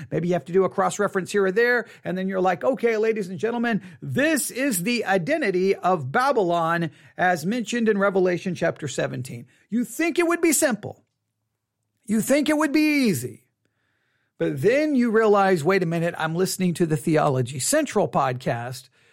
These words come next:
where nothing is ever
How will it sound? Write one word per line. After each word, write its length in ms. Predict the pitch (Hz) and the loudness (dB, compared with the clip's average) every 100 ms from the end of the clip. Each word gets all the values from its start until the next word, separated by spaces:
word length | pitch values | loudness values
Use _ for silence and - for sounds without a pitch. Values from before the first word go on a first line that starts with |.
| _ _ - | _ _ -2
where 340 | 151 190 180 | 2 2 2
nothing 840 | 180 190 233 320 349 - 156 156 - | 2 4 4 4 0 -2 -2 -2 -6
is 420 | 190 196 147 - - | 0 2 0 -10 -4
ever 640 | 226 226 180 214 196 | 0 0 0 0 0